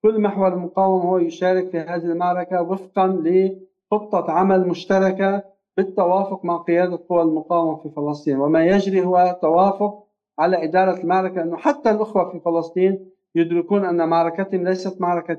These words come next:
يوم أو يومين، هم، آه، مضى عليها أكثر من ثلاثة أسابيع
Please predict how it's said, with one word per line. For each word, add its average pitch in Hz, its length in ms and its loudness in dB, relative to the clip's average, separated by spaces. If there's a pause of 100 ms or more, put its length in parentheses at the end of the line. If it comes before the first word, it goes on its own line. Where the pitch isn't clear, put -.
يوم 170 280 2
أو 156 120 4
يومين، 165 680 0 (340)
هم، 185 420 -2
آه، 139 180 0
مضى 180 260 2
عليها 170 580 2
أكثر 196 260 -2
من 180 100 -6
ثلاثة 185 560 -2
أسابيع 190 460 0